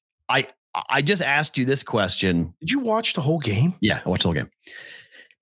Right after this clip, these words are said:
Speaker 1: 'Cause you have to. When you put it on Amazon, you can't change the channel. And there was nothing else really on. I, I, I mean, I waited until the game was over and then I watched basketball. So I watched the Clipper game after, Clippers
Speaker 2: Right,
Speaker 1: and the
Speaker 2: right,
Speaker 1: Warriors.
Speaker 2: right.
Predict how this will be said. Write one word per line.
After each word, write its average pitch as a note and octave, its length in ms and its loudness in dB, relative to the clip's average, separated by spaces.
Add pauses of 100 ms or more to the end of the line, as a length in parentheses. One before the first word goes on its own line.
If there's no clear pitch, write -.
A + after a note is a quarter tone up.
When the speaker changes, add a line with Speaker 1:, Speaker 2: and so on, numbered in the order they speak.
(140)
Speaker 1:
'Cause C#3 120 2
you C#3 60 4
have D3 260 4
to. F2+ 140 0
When E2+ 100 0
you G2 80 2
put B2+ 260 0
it - 20 0
on A#2+ 100 0
Amazon, A#2 340 2
you F#2+ 60 2
can't B2 260 0
change B2 240 4
the G#2+ 100 0
channel. A#2 460 2
And D#2+ 100 -4
there G#2+ 40 2
was G#2+ 80 2
nothing G3 240 2
else E3+ 120 2
really D#3+ 200 2
on. B2+ 300 2
I, A#2+ 140 0
I, A2 320 0
I A#2 40 2
mean, A#2+ 140 4
I A#2 60 4
waited C3+ 280 2
until B2 180 0
the A2+ 80 0
game A#2+ 160 2
was A2+ 140 0
over A#2 240 2
and G#2+ 100 2
then A2 80 2
I A2+ 60 2
watched G#2+ 360 0
basketball. A2 540 0
So F#2+ 140 2
I F2 40 2
watched E2+ 260 0
the F#2+ 60 -2
Clipper F#2+ 240 0
game F#2 240 4
after, F2+ 300 0
Clippers B2 200 0
Speaker 2:
Right, F#2+ 60 -4
Speaker 1:
and F2+ 80 -4
the F2 60 -4
Speaker 2:
right, F#2 140 0
Speaker 1:
Warriors. G#2+ 220 0
Speaker 2:
right. G2+ 100 -6